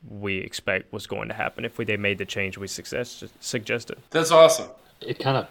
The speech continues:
Speaker 3: paints a picture of that mix design. You know, like Paul, like you just said, you can look at any mix design, and it's, its simplistic form is just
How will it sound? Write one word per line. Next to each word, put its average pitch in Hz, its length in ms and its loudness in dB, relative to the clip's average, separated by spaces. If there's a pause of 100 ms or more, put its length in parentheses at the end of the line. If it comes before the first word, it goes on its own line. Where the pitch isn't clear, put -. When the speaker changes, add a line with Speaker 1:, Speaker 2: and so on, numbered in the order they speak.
Speaker 3:
paints 143 300 0
a - 60 -4
picture - 600 -6 (240)
of 104 120 -8
that 101 120 0
mix 107 260 -2
design. 98 520 -4 (100)
You 117 80 -10
know, 104 160 -10
like 98 180 -4 (380)
Paul, 113 120 2
like 101 140 -2
you 107 60 -4
just 101 160 -2
said, 98 220 -2
you 110 40 -8
can 95 280 -6 (100)
look 117 260 4
at 98 140 0 (320)
any 113 180 0
mix 107 280 0
design, 82 480 -6 (120)
and 95 300 -14
it's, - 400 0 (320)
its - 260 -2
simplistic 104 600 -2
form 110 360 2
is - 140 -4
just - 340 -2